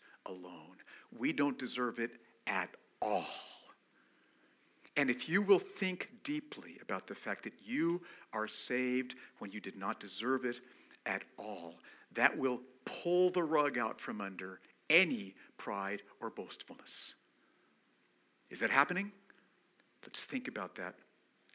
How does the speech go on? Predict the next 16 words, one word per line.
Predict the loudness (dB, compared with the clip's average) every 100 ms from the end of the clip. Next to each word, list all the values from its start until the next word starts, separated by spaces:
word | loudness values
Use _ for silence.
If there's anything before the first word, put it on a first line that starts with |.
| -10
deeply. | -8 -8 -12 -16 -18 -20 -20 -20 _ _ _ _ _ _ _ _ _ _ -20 _ _ _ _ -20 -20 -20 -20 -20 -20 -20 -20 -20 -20 0
Second | 6 6 6 0
truth, | -4 -8 -14 -16 -18 -20 _ _ _ _ _ _ _ _ _ _ _ _ _ -20 _ -18 -18 -4 0
we're |
saved | 4 6 6 4
through | -2 -4 4 6 6
our | 8 8 8 4
faith, | 0 2 2 -2 -12 -18 -20 -20 -20 -20 -20 -20 -6
not | -2 0
our | -2
works. | -2 -4 -4 -4 0
Oh, | -2
this | -2 -6
is | -6
good | -8 -8
news. | -10 -14 -10 -10